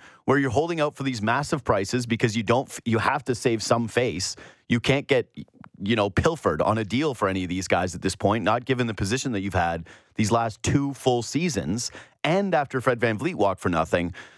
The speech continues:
like, to, to me, it's like, if you've made your decision on Siakam, that you're trading him, right? If you've made the decision that you're no longer gonna do the, the middle of the road thing, and you're gonna pick a direction of going younger rather than trying to mesh these two timelines, which by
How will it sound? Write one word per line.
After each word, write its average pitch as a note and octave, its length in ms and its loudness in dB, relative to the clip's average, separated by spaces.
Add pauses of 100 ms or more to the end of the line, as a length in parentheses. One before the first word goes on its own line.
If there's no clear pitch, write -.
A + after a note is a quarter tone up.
(100)
like, C#3+ 340 -2 (440)
to, E3+ 100 2
to - 220 0
me, F#3 300 0
it's A#2 140 -6
like, A#2+ 160 0 (320)
if B2+ 160 2
you've B2+ 140 0
made D#3 240 0
your F#3+ 80 -2
decision C#3+ 400 0
on A#2 140 0
Siakam, F#2 640 -2
that G#2+ 140 2
you're A2+ 100 0
trading G2+ 380 0
him, - 180 -8 (120)
right? A#2 300 2 (180)
If A2 160 0
you've A2 140 2
made D3+ 220 2
the D#3+ 80 -4
decision C3+ 400 0
that A2 140 0
you're G#2+ 100 0
no A2+ 180 2
longer A#2+ 320 0
gonna G#2+ 220 -2
do G#2 160 -2
the, F#2 300 0 (460)
the F#2 120 2
middle B2 340 0
of B2+ 120 -4
the A#2+ 100 0
road A2+ 340 0
thing, A2 380 0
and F2+ 120 -2
you're F2+ 120 -2
gonna A2+ 160 0
pick C3+ 240 0
a - 20 2
direction A2+ 460 0
of F#2 100 -4
going G2 240 2
younger A#2+ 420 0
rather G#2 280 0
than G2 320 -2
trying A2 320 0
to F#2+ 320 -2
mesh G#2 400 0
these A#2 240 -2
two B2+ 240 0
timelines, G2 640 0
which C3 160 0
by B2+ 180 2